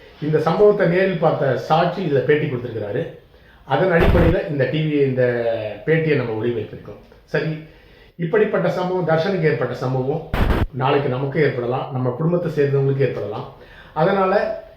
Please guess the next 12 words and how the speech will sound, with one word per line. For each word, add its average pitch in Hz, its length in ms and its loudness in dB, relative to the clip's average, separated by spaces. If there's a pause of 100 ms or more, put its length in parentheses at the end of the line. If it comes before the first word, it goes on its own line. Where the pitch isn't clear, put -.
(100)
எல்லாருமே 185 480 2
கேட்கறதுனாலும், 180 680 2
தட்டி 160 240 0
கேட்கறதுனாலும், 151 840 4
ஒன்று - 240 6
இரண்டு 165 600 6
சேனல் 156 320 2
வச்சிருக்கவங்க 135 380 -2
அல்ல 131 260 -2
பொதுமக்களாவது 151 840 0 (280)
இப்படிப்பட்ட 165 540 0
சம்பவங்களை 156 520 2